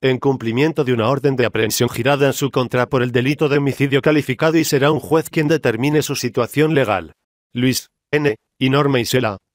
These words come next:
N, son investigados por la muerte del pequeño, quien era hijo de una hermana de esta.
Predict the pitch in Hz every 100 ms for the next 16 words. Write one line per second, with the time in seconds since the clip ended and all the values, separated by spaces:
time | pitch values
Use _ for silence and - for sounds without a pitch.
0 | - 151 143 - - 151 151 143 131 113
1 | 131 143 151 - 143 127 120 135 143 147
2 | 143 135 117 143 143 139 131 _ _ -
3 | 127 151 151 151 151 123 120 107 113 117
4 | 120 113 101 - 92